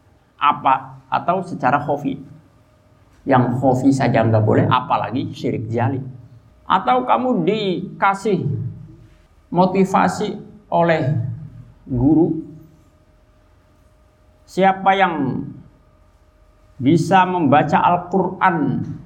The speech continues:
nanti bulan Ramadan, satu malam satu juz,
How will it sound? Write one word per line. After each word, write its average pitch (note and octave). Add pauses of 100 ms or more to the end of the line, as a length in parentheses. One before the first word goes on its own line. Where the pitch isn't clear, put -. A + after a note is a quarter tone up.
(220)
nanti D3
bulan E3
Ramadan, E3+
satu F3
malam F3
satu F3+ (240)
juz, -